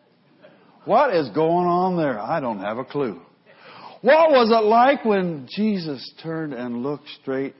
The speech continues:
at Peter? I got a confession for you. For years, I have been guilty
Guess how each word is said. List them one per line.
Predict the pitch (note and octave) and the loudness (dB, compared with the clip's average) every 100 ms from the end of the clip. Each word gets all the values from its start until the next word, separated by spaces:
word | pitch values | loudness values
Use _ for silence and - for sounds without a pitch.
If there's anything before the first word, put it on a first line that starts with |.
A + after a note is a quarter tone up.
| - | -8
at | A#2 A2 _ | -8 -8 _
Peter? | - F#2+ F2 - _ | -16 -14 -16 -20 _
I | F3+ | -4
got | F#3 D#3 | -2 -4
a | D3 | -4
confession | D#3+ C#3+ F3 F3+ - C3+ - | -10 -8 -6 -6 -8 -12 -8
for | A#2 | -6
you. | A#2 A#2 _ _ _ _ _ _ _ _ _ _ _ _ _ _ _ - - - _ | -6 -12 _ _ _ _ _ _ _ _ _ _ _ _ _ _ _ -20 -20 -20 _
For | G3+ G3+ | 4 4
years, | A3 C#4 D#4 G#3+ F#3 G#3 - | 6 6 6 6 6 4 2
I | F#3+ G3 G3 | 4 4 6
have | F#3+ E3 | 4 2
been | F#3 F3+ D3 | 2 0 0
guilty | G3+ A3 G#3+ G3 D#3+ A2 | 0 2 0 -2 -2 -4